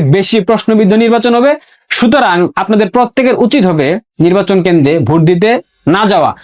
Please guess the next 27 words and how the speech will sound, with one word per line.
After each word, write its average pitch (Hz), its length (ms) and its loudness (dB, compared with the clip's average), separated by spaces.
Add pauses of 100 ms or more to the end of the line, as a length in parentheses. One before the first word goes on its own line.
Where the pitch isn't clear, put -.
(120)
আপনারা 208 280 0
অনুপস্থিত 269 560 0
হয়ে 254 140 2
একটা 262 180 -2
ইতিহাস 233 300 -2
সৃষ্টি 214 280 -2
করে 156 120 0
দেন 151 180 0 (120)
যে, 202 60 2 (140)
যে 208 60 0 (200)
নির্বাচনে 196 340 0
বাংলাদেশ 170 360 0
আওয়ামী 170 300 0
লীগ 175 180 2
নাই, 233 200 0
যে 202 80 0
নির্বাচনে 202 440 0 (400)
সাধারণ 196 320 0
মানুষের 185 240 0
মত 185 280 2
প্রকাশের 190 360 0
অধিকার 208 240 0 (140)
নাই, 196 120 -2 (340)
তাদের 196 280 0 (400)
প্রার্থী 226 320 -2
নির্বাচনের 233 460 0
অধিকার 208 320 2